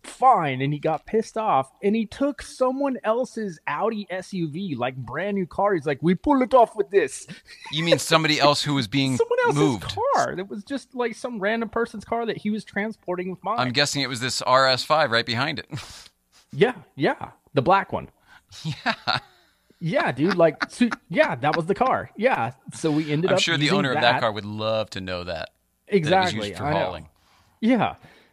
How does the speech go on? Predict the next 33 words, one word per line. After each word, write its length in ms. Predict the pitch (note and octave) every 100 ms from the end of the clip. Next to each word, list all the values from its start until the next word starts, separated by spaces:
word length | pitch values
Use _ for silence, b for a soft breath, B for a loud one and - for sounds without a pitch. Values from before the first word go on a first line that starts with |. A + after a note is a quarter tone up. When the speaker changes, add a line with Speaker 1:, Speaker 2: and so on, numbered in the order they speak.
| _
Speaker 1:
So, 380 | - C4+ C#4 -
so 180 | - F3+
he 220 | F3 F#3+
ends 200 | G#3 G#3+ G#3+
up 180 | A3
putting 320 | - G3+ G#3+ G#3
a, 300 | F#3+ G3 F#3+
a 120 | D3
tow 240 | - F#3 G#3
strap, 480 | - E3+ E3 E3+ - _ -
and 140 | D3
he 220 | C#3 F3
drives 360 | G3 G#3+ G3+ F3
the 120 | E3+
Audi, 520 | D#3 E3+ D3+ A#2+ C3+ -
and 160 | C#3+ C3+
then 180 | C3 C3
I'm, 300 | B2+ D#3 D#3
like, 180 | D3+ -
testing 480 | - D#3 - E3
the 60 | C#3
brakes 540 | A2 B2 D3 D#3 -
and 100 | B2+
trying 240 | - C3+ C#3
to 60 | A#2
keep, 300 | - C#3 B2+ -
you 120 | D3
know, 320 | B2+ A#2+ A#2+ -
keep 280 | - D3
the 360 | - C3+ C3+ B2 A#2
yellow 260 | C3 C#3
bungee 380 | B2+ C3+ D3+ C3
cord 300 | - D3 C3